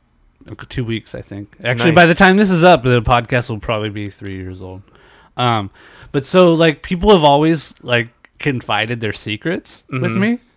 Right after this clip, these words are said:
Speaker 1: 'cause they never tell anybody else their secrets.
Speaker 2: Yeah, yeah.
Speaker 1: A lot of times what people's secrets are is talking shit about other people.
Speaker 2: Oh.
Speaker 1: And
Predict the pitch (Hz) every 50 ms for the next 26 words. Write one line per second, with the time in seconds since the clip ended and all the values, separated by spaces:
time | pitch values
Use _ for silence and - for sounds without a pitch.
0 | _ _ - 135 123 120 131 123 120 127 127 123 117 117 107 - - 113 113 123
1 | 131 127 135 127 123 127 117 117 113 113 117 120 - - 113 101 - - 120 120
2 | - 160 175 - - - 123 120 113 113 107 104 101 101 - _ - 117 117 120
3 | 127 151 202 233 - - 202 202 208 185 170 170 139 - 185 175 - 156 135 -
4 | - 160 170 - 208 214 208 - 196 202 226 247 247 - _ _ _ _ _ -
5 | - 127 - - - 127 123 - 143 131 123 - - 135 147 185 202 - _ _
6 | _ _ 151 147 147 151 151 143 151 151 147 151 - 165 175 175 175 226 262 277
7 | - _ _ _ _ 139 139 135 131 120 - - - - - - - - - -
8 | - - - - - _ _ _ _ - 156 156 156 151 147 147 147 143 139 139
9 | 135 131 131